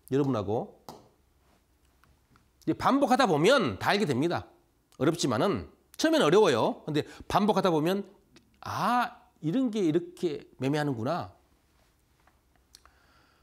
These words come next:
자, 한번 예를 들어보겠습니다. 천연가스로.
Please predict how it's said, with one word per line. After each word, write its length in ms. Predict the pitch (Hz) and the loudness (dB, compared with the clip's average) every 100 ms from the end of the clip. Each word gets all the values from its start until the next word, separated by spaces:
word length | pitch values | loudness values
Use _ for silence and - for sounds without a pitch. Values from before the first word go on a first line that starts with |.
| _ _ _ _ _ _ _ _ _ | _ _ _ _ _ _ _ _ _
자, 300 | - 87 87 | -10 -10 -14
한번 260 | - 185 165 | -12 -4 2
예를 180 | 175 208 | 2 4
들어보겠습니다. 580 | 156 143 113 104 92 85 - _ _ _ _ | 4 4 2 -2 -8 -12 -20 _ _ _ _
천연가스로. 640 | 269 269 196 - 92 139 | 0 2 0 -2 -6 -8